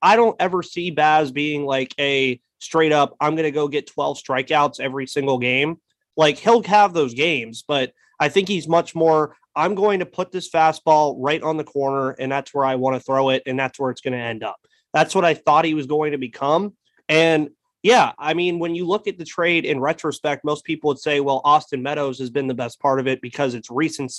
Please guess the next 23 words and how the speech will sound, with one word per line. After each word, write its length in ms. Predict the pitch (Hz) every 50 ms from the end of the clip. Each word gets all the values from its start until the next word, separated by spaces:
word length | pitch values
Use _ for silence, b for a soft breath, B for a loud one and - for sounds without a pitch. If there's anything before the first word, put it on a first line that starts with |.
| - -
it's 160 | 147 131 -
like 140 | 139 127 117
recency 460 | 147 170 180 - - 151 120 - 120 110
bias." 400 | 120 117 104 95 95 - - -
You've 120 | 131 123
seen 360 | - - - 170 165 160 151
Austin 340 | 147 143 139 135 - 147 139
Meadows 480 | 139 139 139 143 135 131 131 127 - b b b b b b _
play 280 | - - 160 165 165 165
in 80 | 156 151
the 60 | 143
World 280 | 135 143 139 131 123
Series. 400 | - - 135 127 120 113 117 110
You've 120 | 127 135 131
seen 220 | - - 160 156
him 120 | 151 139 123
do 160 | 139 139 131
good 200 | 139 135 123 -
things 300 | 151 143 139 139 123 131
in 60 | 135
the 60 | 123 120
playoffs. 560 | - 147 151 151 143 131 131 127 123 - - b b b b b b -
But 260 | 151 156 147 147